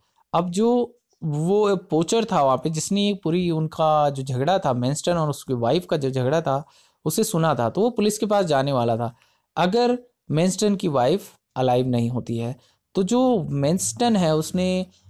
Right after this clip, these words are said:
एक गेम खेला और उसने क्या किया, जो इम्पोस्टर है उसको अपनी वाइफ बनाकर ले आया। In the novel's climax, Manston attempts to kidna-, kidnap Cytherea and flee,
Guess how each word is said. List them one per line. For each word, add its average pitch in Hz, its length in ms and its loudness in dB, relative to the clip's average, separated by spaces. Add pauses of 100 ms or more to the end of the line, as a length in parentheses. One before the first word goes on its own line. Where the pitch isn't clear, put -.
एक 165 160 0
गेम 151 420 0
खेला 208 360 2
और 156 320 2
उसने 160 380 -2
क्या 139 160 0
किया, 185 300 -2
जो 135 380 -2
इम्पोस्टर 143 520 -2
है 151 80 0
उसको 139 240 -4
अपनी 135 200 -4
वाइफ 123 200 0
बनाकर 117 380 -2
ले 160 200 0
आया। 113 280 -2 (460)
In 202 160 2
the 226 200 2
novel's 202 420 0
climax, 175 480 0
Manston 156 560 -2
attempts 175 760 -2
to - 0 - (140)
kidna-, 170 480 -2
kidnap 165 340 0 (560)
Cytherea 202 720 0
and 135 200 -2
flee, 190 440 0